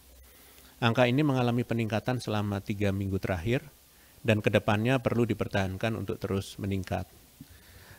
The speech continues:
Selain itu, jika dilihat dari positivity rate mingguan di minggu ini, terjadi kenaikan selama empat minggu berturut-turut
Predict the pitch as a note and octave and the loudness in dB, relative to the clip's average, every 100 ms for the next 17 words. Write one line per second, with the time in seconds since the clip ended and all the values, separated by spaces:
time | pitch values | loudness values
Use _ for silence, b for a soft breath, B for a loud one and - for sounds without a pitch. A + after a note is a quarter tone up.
0 | - - A#2 B2 D#3 F3+ - G#2+ C3+ F3 | -4 2 4 4 4 2 4 4 2 -2
1 | - B2+ A2+ B2+ A#2 A2+ A2+ B2 A#2+ G#2+ | -8 0 4 4 4 2 4 2 2 0
2 | G#2+ A2+ - A2+ A2+ A#2 A2+ G#2+ B2 - | 2 0 0 -2 -2 0 0 2 0 0
3 | B2+ A#2+ A2 G#2 A2+ A2+ G#2+ G#2+ G#2 G2+ | -2 0 2 4 2 2 0 -2 -2 0
4 | C#3 C#3 G2 A2 - - A#2+ A2 A2 C3 | 0 -2 -4 -6 -10 -8 -4 0 0 0
5 | B2 A#2+ - C3+ C#3 - A#2 A2 A#2 D#3 | 0 0 0 -2 -2 -2 -2 0 -2 -2
6 | A#2 - A#2 - A#2 G#2+ B2 A#2+ G#2+ G2 | -4 -4 -4 -2 -4 0 2 2 0 0
7 | G2 F2+ F#2+ G2+ B2+ | -2 -2 -2 -2 -4